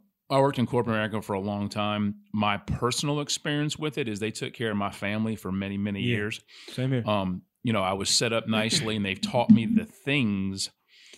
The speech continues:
Speaker 1: that I've taken into my own personal business. But I'll even back up a step before that.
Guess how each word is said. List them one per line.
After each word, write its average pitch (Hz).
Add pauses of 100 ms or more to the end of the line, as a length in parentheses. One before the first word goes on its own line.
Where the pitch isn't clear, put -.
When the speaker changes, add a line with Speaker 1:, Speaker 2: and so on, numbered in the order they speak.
(160)
Speaker 1:
that 113
I've 98
taken 107
into 104
my 95
own 98
personal 160
business. 90 (380)
But 117
I'll 120
even 110
back 107
up 156
a -
step 117
before 101
that. 113